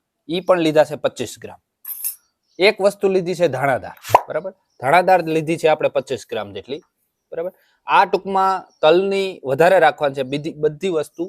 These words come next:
ઓછી છે, બરાબર? અને સાથે હજી એક લીંબુ લીધું છે, લીંબુનું પાણી છે આ, બરાબર?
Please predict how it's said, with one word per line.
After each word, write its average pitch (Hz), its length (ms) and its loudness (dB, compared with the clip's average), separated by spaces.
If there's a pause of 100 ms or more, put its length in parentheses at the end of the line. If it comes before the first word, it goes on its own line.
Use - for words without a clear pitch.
(180)
ઓછી 147 360 -4
છે, 104 120 -12
બરાબર? 175 320 -2 (580)
અને 165 160 2
સાથે 170 420 2 (460)
હજી 139 320 2
એક 190 120 -8 (880)
લીંબુ 170 380 4
લીધું 127 280 2
છે, 156 120 -6
લીંબુનું 151 480 0
પાણી 127 300 2
છે 104 140 -12
આ, - 120 -14 (360)
બરાબર? 165 260 2